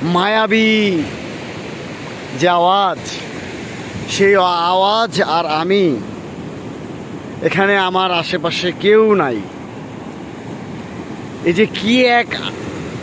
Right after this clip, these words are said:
অনুভূতি, সেটা আমি আসলে আপনাদেরকে বুঝাতে পারবো না। দূর থেকে ঢেউ এসে আমার গায়ে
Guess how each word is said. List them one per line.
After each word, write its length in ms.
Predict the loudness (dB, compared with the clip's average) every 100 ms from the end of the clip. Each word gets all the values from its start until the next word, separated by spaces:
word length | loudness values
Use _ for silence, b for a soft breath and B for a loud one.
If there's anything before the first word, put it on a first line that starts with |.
| -10 -10 -10 -10 -10 -12 0
অনুভূতি, 840 | 4 6 8 6 6 4 4 4 2
সেটা 320 | 2 2 4
আমি 140 | 4
আসলে 560 | 2 2 2 4 4 2 -2 -8 -8 -10 -12 -12 -12 -12 -12 -12 -12 -12 -8
আপনাদেরকে 560 | -4 -2 0 2 2 0
বুঝাতে 460 | 2 2 2 4 4
পারবো 320 | 2 0 -2
না। 100 | -4 -8 -10 -12 -12 -12 -12 -12 -12 -12 -10 -10 -10 -12 -12 -10 -10 -10 -10 -10 -10 -10 -10 -10 -10 -8 -8 -8 -8 -8 -8 -8 -8 -8 -8 -8 -8 -8 -10 -10 -10 0
দূর 840 | 4 8 8 8 8 8 8 6 4
থেকে 760 | 2 2 4 4 6 6 4 2 -6 -8 -8 -8 -10 -10 -10 -10 -10 -10 -10 -10 -12 -10 -12 -10 -10 -10 -10 -12 -12 -10 -10 -6
ঢেউ 320 | 2 6 8
এসে 440 | 6 4 4 6 4
আমার 420 | 2 2 2 2
গায়ে 560 | 2 2 2 4 2